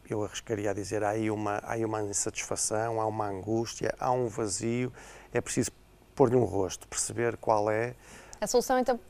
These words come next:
Speaker 1: Para
Speaker 2: passará
Speaker 1: que ele
Speaker 2: sempre por olhar para dentro,
Speaker 1: Claro,
Speaker 2: não é? Tentar
Speaker 1: porque, como tu
Speaker 2: perceber.
Speaker 1: dizias há bocadinho, ele depois pode ir tendo uns flertes de, pela, pela vida, mas uma coisa
Speaker 2: Pois.
Speaker 1: é, eh, a pessoa fazer isto, eu diria que com liberdade.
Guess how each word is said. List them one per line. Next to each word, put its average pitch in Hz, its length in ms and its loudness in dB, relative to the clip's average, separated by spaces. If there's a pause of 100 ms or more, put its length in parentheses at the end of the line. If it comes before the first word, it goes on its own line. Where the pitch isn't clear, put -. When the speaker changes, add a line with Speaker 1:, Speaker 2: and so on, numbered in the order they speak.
Speaker 1:
Para - 100 6
Speaker 2:
passará 147 220 12
Speaker 1:
que 175 40 10
ele 170 60 6
Speaker 2:
sempre 240 240 4 (160)
por 220 120 2
olhar 220 300 8
para 208 180 2
dentro, 165 340 0
Speaker 1:
Claro, 165 140 6
Speaker 2:
não 165 80 0
é? 175 60 -2
Tentar 202 240 -4
Speaker 1:
porque, - 140 4
como 143 140 10
tu - 100 0
Speaker 2:
perceber. 131 140 8
Speaker 1:
dizias 127 180 6
há 135 80 12
bocadinho, 147 640 4 (300)
ele 151 180 8
depois 151 380 4
pode 147 380 4 (440)
ir 147 120 6
tendo 151 240 4
uns 151 120 2
flertes 151 460 4
de, 139 240 -8
pela, 156 180 -2
pela 160 240 2
vida, 147 460 2
mas 104 180 -6
uma 110 140 2
coisa 139 400 4
Speaker 2:
Pois. 175 380 -4 (160)
Speaker 1:
é, 131 340 6 (220)
eh, - 360 -2
a - 40 -4
pessoa 135 160 2
fazer 127 240 2
isto, 131 380 0 (460)
eu 123 80 4
diria 117 260 6
que 123 260 -2
com 123 240 2
liberdade. 104 540 2